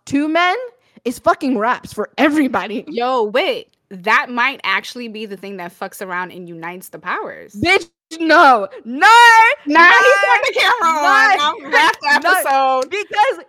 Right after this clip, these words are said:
Speaker 2: Wait,
Speaker 1: if,
Speaker 2: no, wrap
Speaker 1: because
Speaker 2: it. Nah,
Speaker 1: Dude.
Speaker 2: wrap it, wrap it. I'm,
Speaker 1: If
Speaker 2: I can't.
Speaker 1: something happens to Luffy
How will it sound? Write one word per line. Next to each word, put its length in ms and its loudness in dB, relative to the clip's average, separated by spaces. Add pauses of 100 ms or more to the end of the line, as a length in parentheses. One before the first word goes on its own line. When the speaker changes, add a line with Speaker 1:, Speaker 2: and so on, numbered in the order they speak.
Speaker 2:
Wait, 220 -8
Speaker 1:
if, 40 -8
Speaker 2:
no, 480 0
wrap 280 2
Speaker 1:
because 80 -2 (100)
Speaker 2:
it. 160 -4 (500)
Nah, 360 4
Speaker 1:
Dude. 80 2
Speaker 2:
wrap 260 4
it, 260 -4
wrap 320 -2
it. 220 -6
I'm, 160 -6
Speaker 1:
If 100 -8
Speaker 2:
I 40 -2
can't. 140 -4
Speaker 1:
something 380 2 (100)
happens 420 0
to 220 -2
Luffy 600 -2